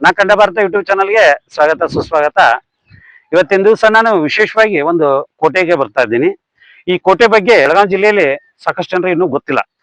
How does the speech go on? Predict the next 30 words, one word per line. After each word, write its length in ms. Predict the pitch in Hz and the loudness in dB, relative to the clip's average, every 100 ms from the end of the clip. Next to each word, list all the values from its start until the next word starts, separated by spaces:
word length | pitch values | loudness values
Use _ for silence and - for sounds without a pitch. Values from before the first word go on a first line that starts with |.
| _ _ _ _ _ | _ _ _ _ _
ಆದ್ರೂ 260 | 139 170 214 214 | 0 2 2 2
ನನಗೆ, 260 | 196 185 165 139 147 _ _ | 2 4 4 2 -2 _ _
ನಾನು 180 | 151 156 | -2 -2
ಇಲ್ಲಿ 120 | 151 143 | -2 -2
ಮೊದಲು 180 | 185 | -4
ಕೆಲಸ 220 | 175 156 190 180 | -4 -4 -2 -2
ಮಾಡ್ತಿದ್ಲ, 320 | 160 170 170 | -2 -2 2
ಆ 120 | 165 | 0
ಸಮಯದಲ್ಲಿ 460 | 165 165 165 175 180 | 2 -2 -2 -2 0
ನಾನು 180 | 170 160 | 0 -2
ಇಲ್ಲಿ 140 | 143 123 | -4 -4
ಓಡಾಡ್ತಿರುವಾಗ 520 | 143 160 160 160 175 139 156 | -2 -2 -2 -2 0 -2 -2
ನಾನು 120 | 151 147 | -4 -4
ನೋಡಿದಂಥ 380 | 127 143 170 - 175 | -4 -2 -4 -2 -4
ಕೋಟೆಯನ್ನ 360 | 143 123 156 135 123 - _ _ _ _ | -2 -4 -2 -2 -4 -6 _ _ _ _
ಇವತ್ತು 280 | 180 185 208 | -4 -2 -2
ನಾನು 120 | 202 202 160 | -2 0 -2
YouTube 240 | 151 196 190 | -2 -2 -2
ಮೂಲಕ 180 | 175 | -2
ಎಲ್ಲರಿಗೂ 340 | 196 165 170 165 | -2 -2 -2 -4
ತೋರಿಸ್ಬೇಕು 320 | 170 175 175 | -6 -6 -4
ಅನ್ನೋ 140 | 170 160 | -2 -2
ಉದ್ದೇಶದಿಂದ 380 | 120 135 151 208 | -4 -8 -4 -4
ಇಲ್ಲಿ 120 | 196 139 | -2 -4
ಬಂದಿದ್ದೀನಿ. 420 | 143 123 123 170 185 _ _ _ 165 | -4 -4 -2 -2 -6 _ _ _ -4
ಈಗ 80 | 175 | 0
ನಾನು 80 | 190 | 0
ಬಂದಿರೋದು 640 | 170 185 226 226 214 208 131 160 _ _ _ _ _ _ _ | 0 0 2 2 2 2 0 -4 _ _ _ _ _ _ _
ಬೆಳಗಾವಿ 400 | 123 160 202 240 190 | 0 4 6 4 2
ಜಿಲ್ಲೆ 240 | 202 202 | 2 2